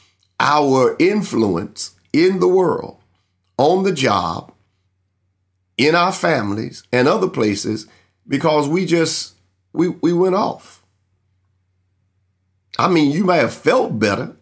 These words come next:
but it, it didn't make it right because you, you hurt your witness. They, they knew you were a preacher. They knew you were a missionary. They knew you were saved.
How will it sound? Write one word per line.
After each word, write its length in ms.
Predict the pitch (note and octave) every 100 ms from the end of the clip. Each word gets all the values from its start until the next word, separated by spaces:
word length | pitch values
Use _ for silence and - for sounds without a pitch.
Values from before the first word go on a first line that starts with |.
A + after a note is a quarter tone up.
| A#2
but 360 | A#2 C#3+ -
it, 260 | E3 - -
it 160 | D3+ D3+
didn't 220 | D3+ C#3
make 200 | C#3 A2+
it 100 | G#2
right 380 | G#2+ C#3+ - - _ _ _ _ _ _ _ _ _ -
because 400 | A#2+ D#3 C3+ A#2+
you, 140 | D#3
you 280 | A#2+ C#3+ E3
hurt 240 | E3+ C#3
your 120 | C3+ C#3
witness. 420 | G3+ - A2+ - - _ -
They, 180 | B2+ -
they 220 | G#3+ A#3
knew 140 | G3+
you 240 | F#3 F3 E3+
were 180 | C3
a 60 | -
preacher. 360 | - F3+ - B2+
They 140 | E3+
knew 100 | E3+
you 180 | E3+ D3+
were 100 | C3+
a 20 |
missionary. 460 | C3+ D3+ G#2+ G#2+ G2+
They 140 | D#3+
knew 160 | E3+ D#3+
you 200 | D3+ C#3+
were 80 | A2
saved. 580 | - D#3+ C3 G2+ A2+